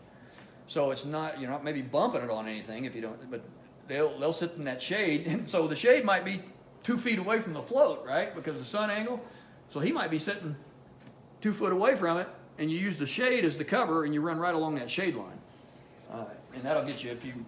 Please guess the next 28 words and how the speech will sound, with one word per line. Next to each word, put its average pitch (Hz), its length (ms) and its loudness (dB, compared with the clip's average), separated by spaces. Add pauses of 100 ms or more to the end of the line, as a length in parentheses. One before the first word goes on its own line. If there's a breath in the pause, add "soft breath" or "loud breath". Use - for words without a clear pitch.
(200)
few 139 140 -12
bites 117 260 -2
sometimes, 110 380 -10
too, 120 160 -6
when 101 120 -10
they 101 100 -10
get 107 140 -8
on 101 180 -8
that 92 160 -16
pattern. 95 300 -10 (240)
Uh, 95 200 -8 (160)
the 113 80 -14
current 156 380 -4
matters 113 300 -10
a 117 40 -12
lot 104 200 -10
on 98 120 -14
that, - 160 -18
too, 117 220 -8
I 85 140 -14
think, 95 140 -16 (600 loud breath)
whether 117 140 -8
they're 113 100 -6
running 113 240 -6
water 104 220 -4
or 87 120 -10
not. 82 260 -14
So 98 160 -10